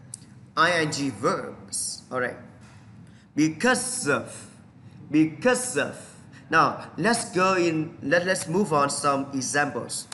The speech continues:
Chúng ta qua một vài ví dụ nha. For example, because of him. Because of him. Hoặc là because of him. Because of him. The tra-, uh, because of the traffic. Because of the traffic.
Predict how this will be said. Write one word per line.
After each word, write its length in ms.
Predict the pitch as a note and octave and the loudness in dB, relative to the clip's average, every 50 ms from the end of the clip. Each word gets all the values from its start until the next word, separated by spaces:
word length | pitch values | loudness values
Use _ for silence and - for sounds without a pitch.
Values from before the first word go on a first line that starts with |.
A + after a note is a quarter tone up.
| - - | -12 -10
Chúng 100 | D#3 D#3 | -6 -6
ta 100 | D3+ B2+ | -4 -2
qua 120 | C3+ C#3 | -2 0
một 80 | C3+ C3+ | 0 0
vài 100 | B2+ A#2+ | 0 0
ví 120 | C3 D#3 | 0 -2
dụ 120 | D3 - B2 | -2 -2 -2
nha. 220 | B2+ D3 C#3+ B2+ - - - - - - - - - - - _ - - _ _ _ - - _ _ _ _ _ _ _ _ _ | -2 -2 -2 -2 -4 -10 -16 -20 -20 -20 -20 -20 -20 -20 -20 _ -20 -20 _ _ _ -20 -20 _ _ _ _ _ _ _ _ _
For 120 | - G#3+ G3 | 2 2 2
example, 500 | F#3 E3+ - F#3 F#3+ F#3+ F#3+ E3+ D3+ A#2+ G#2 - - - - - - - - | 2 0 2 2 2 2 4 2 0 -2 -2 -6 -12 -16 -18 -20 -20 -4 -2
because 520 | D#3+ D#3+ D#3+ - - A3+ A3 - - E3 | 0 0 0 2 2 2 2 2 2 2
of 40 | D3 - - - - - | 0 0 -4 -10 -14 -6
him. 520 | - E3+ F3 D#3+ C#3+ C3 A#2+ A2 G#2+ G#2+ G#2 G#2 G2+ - - - - - - - - | 0 2 2 2 2 2 0 -2 -4 -6 -6 -8 -10 -14 -16 -20 -20 -20 -18 -4 -2
Because 460 | D#3+ D#3 D#3 G3 G#3 G#3 - - D3 | -2 0 2 2 2 2 2 0 -2
of 60 | - | -2
him. 460 | - - D#3 D#3 D3 B2+ A2+ G#2+ G#2 F#2 F2+ - - - - - - | -4 -2 0 0 0 0 -2 -4 -6 -10 -12 -16 -18 -18 -20 -12 -4
Hoặc 80 | - C#3 | -2 0
là 60 | D3 | 2
because 400 | C#3+ D3 C#3+ F3 F#3+ F#3+ - D3 | 2 2 2 0 -2 -2 -2 -4
of 40 | A2+ | -2
him. 300 | B2 D3 C#3+ A#2+ A2 G#2 G2 - - - - - - - - - - | 0 -2 -2 -2 -4 -6 -10 -12 -16 -18 -18 -20 -20 -20 -20 -8 -6
Because 380 | D3 C#3+ - F3 E3+ - D#3 | -4 0 0 0 0 0 -2
of 100 | C#3 - | -4 -2
him. 320 | - C#3+ C#3+ C3 A#2 G#2+ G#2 F#2+ - - - - - - - - - - - - - - - - - - - - - - - - - - | -2 -2 -2 -2 -2 -6 -8 -12 -14 -18 -20 -20 -20 -20 -20 -20 -20 -20 -20 -20 -20 -20 -20 -20 -20 -20 -20 -20 -20 -20 -20 -20 -10 -2
The 100 | C3+ D3 | -2 -2
tra-, 520 | D#3 D#3 - - G3 G3 G3 - C3+ B2+ B2 | 0 0 0 0 0 0 2 0 0 0 0
uh, 60 | B2 | 0
because 360 | C3+ C3 - F#3+ G3+ G3+ E3+ | -2 -2 0 0 0 0 -2
of 60 | - | -2
the 80 | - C#3+ - - | -2 -4 -6 -2
traffic. 460 | - F#3 G#3+ F#4 - - - D3 A#2 - - - - - - - - - - - - - - - - - - | 0 0 0 0 0 -2 -4 -4 -4 -4 -8 -14 -16 -18 -18 -20 -20 -20 -20 -20 -20 -20 -20 -20 -20 -10 -8
Because 380 | C#3 C3 - E3+ F3+ F3 E3 C#3+ | -8 0 2 2 2 2 0 0
of 40 | A#2 | 0
the 100 | C#3 C3+ - | -2 -4 -2
traffic. 460 | - F#3+ A3 C#4 - - - B2+ - | -2 0 0 0 0 -2 -6 -8 -8